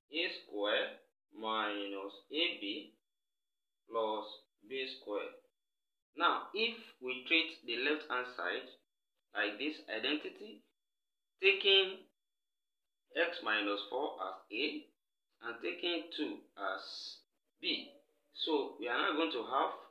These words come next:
A plus B, that's x minus four plus two. So we have x minus four plus two, that's A plus B.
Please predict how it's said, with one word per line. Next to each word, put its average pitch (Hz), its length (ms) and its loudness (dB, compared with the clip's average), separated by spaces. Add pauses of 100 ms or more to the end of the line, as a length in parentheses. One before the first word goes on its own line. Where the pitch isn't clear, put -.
(120)
A - 260 6
plus 101 300 0
B, 120 200 -6
that's 143 300 0 (100)
x - 500 0 (1400)
minus 104 600 4 (100)
four 143 260 6
plus 98 420 6
two. 220 300 2 (1000)
So 127 140 -4
we 110 160 4
have - 400 4
x - 560 -2
minus 90 600 -2
four 123 360 -2
plus 85 260 -4 (140)
two, 127 240 -6
that's 104 380 2
A 143 240 0
plus 87 340 -4
B. 104 300 -4